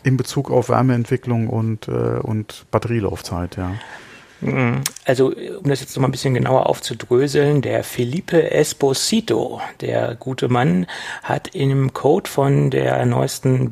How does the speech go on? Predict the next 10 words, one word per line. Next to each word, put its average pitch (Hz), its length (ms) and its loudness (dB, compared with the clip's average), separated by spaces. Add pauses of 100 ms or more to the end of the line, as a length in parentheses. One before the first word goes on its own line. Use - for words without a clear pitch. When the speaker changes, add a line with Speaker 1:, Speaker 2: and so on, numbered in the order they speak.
(120)
Speaker 2:
Beta-Version 147 760 2
von 120 460 0
macOS 117 480 -4
Catalina, 135 640 0 (320)
nämlich 120 260 4
in 110 80 -4
der 110 140 -8
zehn 180 240 2
Punkt 156 180 4
fünf, 143 220 0